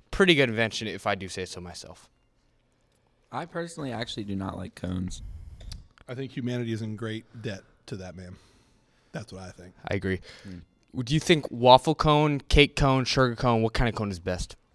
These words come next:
Speaker 3: Again, we are in a Ben and Jerry's mode here. And so we're, we're kinda doing, like, a little Ben and Jerry's, like, taste test.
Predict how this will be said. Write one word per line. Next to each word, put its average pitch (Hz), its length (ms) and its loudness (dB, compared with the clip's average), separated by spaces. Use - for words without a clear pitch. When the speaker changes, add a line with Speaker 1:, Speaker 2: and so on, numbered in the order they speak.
Speaker 3:
Again, 143 380 -2
we 139 120 -2
are 156 160 6
in 156 100 6
a 143 40 4
Ben 143 180 6
and 131 140 2
Jerry's 120 320 2
mode 113 220 -6
here. 120 240 -8
And 135 120 -2
so 139 160 2
we're, 139 240 0
we're 135 100 -2
kinda 147 240 -2
doing, 135 180 0
like, 127 120 0
a 120 80 0
little 123 180 2
Ben 117 220 -2
and 123 120 0
Jerry's, 123 380 0
like, 110 320 -6
taste - 340 -6
test. 120 420 -10